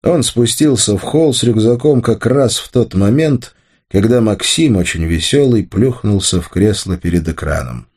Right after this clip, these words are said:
«Видели? Несколько дней будут как шёлковые, зато в игре теперь станут собраннее, злей, эдакий эльфийский спецназ.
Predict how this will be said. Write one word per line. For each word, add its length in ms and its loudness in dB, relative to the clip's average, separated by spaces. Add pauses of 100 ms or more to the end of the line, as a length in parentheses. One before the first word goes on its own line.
(360)
«Видели? 640 2 (440)
Несколько 680 2
дней 260 2
будут 300 2
как 160 0
шёлковые, 1000 2 (320)
зато 320 0
в 100 2
игре 320 2
теперь 300 0
станут 420 0
собраннее, 800 2
злей, 520 0 (280)
эдакий 420 2
эльфийский 760 0
спецназ. 960 0